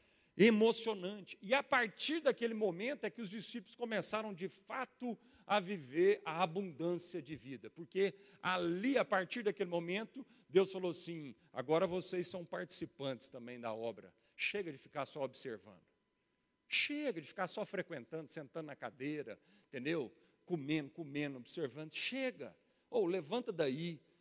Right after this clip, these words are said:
e vamos trabalhar. Vamos trabalhar. Vamos abençoar essa terra. E vamos viver esse projeto de Deus pra nós, onde Deus opera os grandes milagres através de você."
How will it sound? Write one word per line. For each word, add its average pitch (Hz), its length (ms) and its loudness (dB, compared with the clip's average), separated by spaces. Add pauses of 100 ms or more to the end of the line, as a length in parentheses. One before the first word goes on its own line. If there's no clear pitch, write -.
(160)
e 147 80 -14
vamos 185 240 -2
trabalhar. 254 600 2 (1040)
Vamos 262 280 0
trabalhar. 254 680 2 (760)
Vamos 233 680 0
abençoar 226 1000 4 (600)
essa 180 320 -2
terra. 131 540 -4
E 185 80 -4
vamos 233 340 2
viver 208 600 4 (540)
esse 254 260 2
projeto 214 720 2
de 214 100 -12
Deus 180 380 2
pra 190 180 -4
nós, 151 640 -4
onde 180 280 -4
Deus 165 360 4
opera 202 480 0
os 147 160 -6
grandes 190 360 0
milagres 170 440 -2
através 175 460 -2
de 170 80 -12
você." 160 500 -8